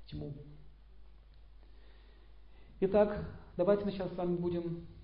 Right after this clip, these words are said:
изучать, как можно делать ревизию своего сознания. Нужно проверить, каков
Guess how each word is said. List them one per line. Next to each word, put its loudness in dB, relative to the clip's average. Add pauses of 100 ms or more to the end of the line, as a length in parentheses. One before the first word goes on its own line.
(180)
изучать, -2
как -4
можно 0
делать 0
ревизию -2
своего -6
сознания. -2 (680)
Нужно 6
проверить, 8 (240)
каков 4